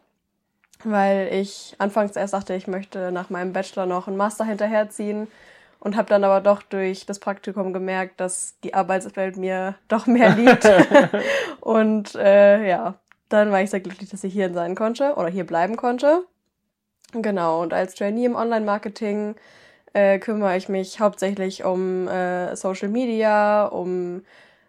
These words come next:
Speaker 1: äh, Ankündigung von Auktionen, um Gewinnspiele, o-, aber auch um, äh, den Push-Verteiler.
Speaker 2: Ja,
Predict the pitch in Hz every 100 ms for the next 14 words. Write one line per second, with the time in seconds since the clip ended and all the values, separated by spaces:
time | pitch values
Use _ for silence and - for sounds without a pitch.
0 | _ 196 185 180 180 190 202 214 196 185
1 | 185 196 175 180 - 220 214 214 214 208
2 | 208 202 - 180 175 175 175 180 202 208
3 | 226 220 - 196 190 185 185 185 190 _
4 | _ _ _ - 202 - 208 196 175 185
5 | - 185 180 180 180 180 185 175 175 175
6 | 175 _ - 175 170 175 170 175 190 _
7 | - 254 - - - - 202 - _ _
8 | 131 135 113